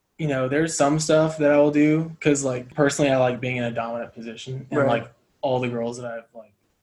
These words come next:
Speaker 1: been with have, like, being in a submissive position.
Speaker 2: Mm-hmm.
Speaker 1: And so there's, like, plenty of stuff I'll do for that. But she was so serious about me punching her in the ribs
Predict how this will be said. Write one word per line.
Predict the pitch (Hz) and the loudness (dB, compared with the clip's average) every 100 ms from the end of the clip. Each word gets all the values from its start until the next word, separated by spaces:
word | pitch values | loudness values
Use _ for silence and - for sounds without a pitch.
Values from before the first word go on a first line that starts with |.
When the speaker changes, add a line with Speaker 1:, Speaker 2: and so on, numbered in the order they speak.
| _ 131 | _ -14
Speaker 1:
been | 127 131 | -10 -8
with | 139 143 - | -6 -6 -8
have, | 135 127 | -12 -8
like, | 123 | -10
being | 123 123 | -10 -12
in | 123 | -10
a | |
submissive | 120 123 123 - 131 | -12 -12 -12 -12 -10
position. | 139 139 147 147 156 | -6 -6 -6 -8 -6
Speaker 2:
Mm-hmm. | 156 143 139 | -6 -6 -8
Speaker 1:
And | 135 | -10
so | 143 | -6
there's, | 139 151 151 | -4 -2 -2
like, | - - | -6 -8
plenty | 151 170 | -10 -8
of | |
stuff | 160 151 147 | -4 -4 -2
I'll | 139 | -6
do | 135 127 135 151 156 _ _ _ | -6 -10 -10 -12 -16 _ _ _
for | 139 | -16
that. | 123 123 135 139 _ _ _ _ - | -10 -8 -8 -12 _ _ _ _ -12
But | 135 | -12
she | - 156 160 | -12 -10 -8
was | 175 160 - | -8 -10 -16
so | - - 151 156 | -14 -6 -4 -4
serious | 156 151 151 143 131 | -6 -6 -6 -6 -8
about | 135 127 | -6 -6
me | 139 143 | -6 -10
punching | 139 - 139 151 | -10 -10 -8 -6
her | 147 147 | -6 -6
in | 143 | -6
the | 127 | -8
ribs | 131 127 113 104 - | -6 -4 -4 -8 -16